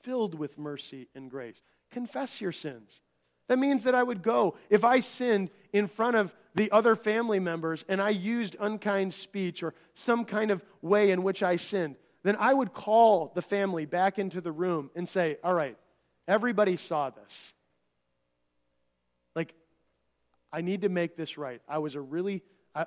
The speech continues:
I was a sinful example to you. I said these things. You heard me say it to this person, and I, and I've asked them for forgiveness, and they have granted me forgiveness,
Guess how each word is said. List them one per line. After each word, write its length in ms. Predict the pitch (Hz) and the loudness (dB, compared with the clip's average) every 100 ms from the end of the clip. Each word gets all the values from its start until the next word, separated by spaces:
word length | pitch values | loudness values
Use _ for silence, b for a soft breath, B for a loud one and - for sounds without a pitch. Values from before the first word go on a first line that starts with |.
| 156 | -4
I 60 | |
was 160 | 156 135 | -6 -6
a 60 | |
sinful 420 | 131 - 202 208 208 | -10 -8 -6 -2 -2
example 460 | 165 185 185 185 | -2 -6 -6 -8
to 120 | - | -10
you. 380 | 175 160 156 151 b b b | -8 -4 -4 -4 b b b
I 160 | - 135 | -10 -10
said 360 | 123 - 196 180 | -8 -2 -2 -2
these 200 | 202 - | -8 -6
things. 240 | 165 127 | -8 -6
You 140 | 180 | -6
heard 260 | 196 208 208 | 0 2 2
me 120 | 180 | -2
say 260 | 160 185 175 | -2 -2 -2
it 140 | 175 | -4
to 60 | 151 | -8
this 200 | 160 165 | -10 -10
person, 560 | - 165 147 156 143 - _ _ _ _ _ _ - | -12 -12 -12 -12 -14 -16 _ _ _ _ _ _ -12
and 100 | 151 | -6
I, 140 | 175 - | -6 -6
and 140 | 151 | -8
I've 120 | 139 147 | -6 -4
asked 320 | 160 190 - | 0 0 0
them 120 | 208 | -6
for 140 | 190 196 | -8 -10
forgiveness, 720 | - 160 165 151 156 - - _ _ _ _ - | -10 -6 -6 -4 -8 -8 -18 _ _ _ _ -8
and 100 | 156 | -4
they 120 | 151 | -2
have 160 | 151 | -4
granted 500 | 127 147 170 170 170 | -6 -4 -4 -6 -8
me 80 | 170 | -6
forgiveness, 720 | 160 160 151 139 139 135 - | -8 -8 -8 -8 -10 -14 -16